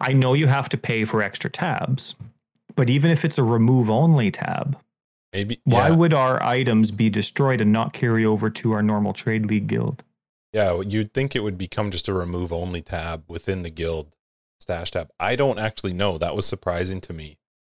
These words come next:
Speaker 2: Why, I
Speaker 1: Mm-hmm.
Speaker 2: can't think of why they would do that.
Speaker 1: Me neither. Like, I, I know we, we agree that guilds are,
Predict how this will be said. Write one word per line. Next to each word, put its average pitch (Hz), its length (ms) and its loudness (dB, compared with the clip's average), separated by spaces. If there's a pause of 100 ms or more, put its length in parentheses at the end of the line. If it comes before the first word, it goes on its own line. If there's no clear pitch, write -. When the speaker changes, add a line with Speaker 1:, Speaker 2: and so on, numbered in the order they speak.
(180)
Speaker 2:
Why, - 160 4
I - 20 -6
Speaker 1:
Mm-hmm. 110 260 2
Speaker 2:
can't 101 300 -6
think 120 160 -4
of 117 140 0
why 110 180 2
they 113 140 -2
would 113 200 -2
do 110 200 -4
that. - 300 -4 (540)
Speaker 1:
Me 127 140 4
neither. 117 440 2
Like, 123 220 0
I, - 240 -4
I 147 120 0
know 165 240 6
we, 135 280 4
we 175 240 4
agree 120 320 2
that 107 200 0
guilds 104 380 0
are, 90 340 -2